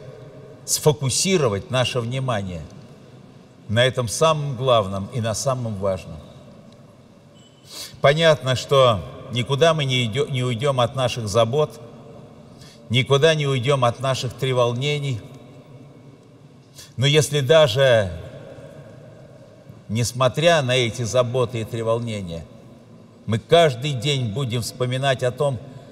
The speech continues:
что ведь вступили в поприще Великого Поста. Ведь цель поста — не решение наших жизненных проблем,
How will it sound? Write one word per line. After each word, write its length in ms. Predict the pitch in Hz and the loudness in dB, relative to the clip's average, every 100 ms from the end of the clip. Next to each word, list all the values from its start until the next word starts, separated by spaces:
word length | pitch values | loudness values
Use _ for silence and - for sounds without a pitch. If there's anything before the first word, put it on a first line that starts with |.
| - - - - - - - - - | -20 -20 -20 -20 -20 -20 -20 -20 -14
что 240 | - 143 | 2 2
ведь 160 | 135 - | 2 -2
вступили 720 | - - 135 - 196 170 110 | -4 -4 -4 -2 -2 -2 -4
в 160 | - | 0
поприще 540 | 151 143 117 113 - 120 | 0 0 -2 -8 -6 -6
Великого 500 | 131 131 110 110 110 | -6 -8 -4 -2 -2
Поста. 500 | 120 - - 110 87 - - - - - - - - - - - | -4 -6 -6 -6 -8 -16 -20 -20 -20 -20 -20 -20 -20 -20 -14 -2
Ведь 280 | 135 - | -2 0
цель 300 | - 175 175 | 2 2 2
поста — 640 | - 165 156 - 170 147 123 | 2 2 2 2 4 4 4
не 240 | 120 135 | 2 0
решение 680 | 135 - 170 190 180 160 143 | 0 -4 0 0 0 0 0
наших 440 | 151 147 - 117 - - - 104 | 0 -2 -4 -8 -10 -18 -12 -6
жизненных 680 | 95 175 123 113 113 117 | 0 2 2 -2 -4 -4
проблем, 580 | 131 143 139 165 120 | 2 2 4 2 2